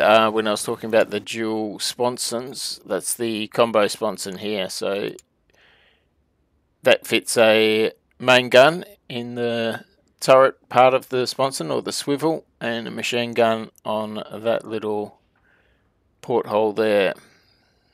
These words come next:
So, I think we're probably missing that. Maybe the, um, the central cab has the possibility of having machine guns as well.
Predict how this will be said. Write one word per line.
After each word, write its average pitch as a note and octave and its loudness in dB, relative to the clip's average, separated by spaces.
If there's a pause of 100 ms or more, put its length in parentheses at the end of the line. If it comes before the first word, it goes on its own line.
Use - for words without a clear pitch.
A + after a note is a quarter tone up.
(920)
So, A2 -8 (2250)
I A2 -18
think D3 -12 (540)
we're A#2 -20
probably C#3 -10
missing B2+ -8
that. C3 -6 (1900)
Maybe D3 -8
the, B2 -4
um, A#2 -6 (1040)
the E3+ -14
central A#2+ -4
cab A2+ 2 (920)
has A2 -6
the - -14
possibility G#2 -10
of F#2+ -12
having G2 -10
machine G2+ -10
guns F#2+ -8
as F2+ -12
well. G#2 -4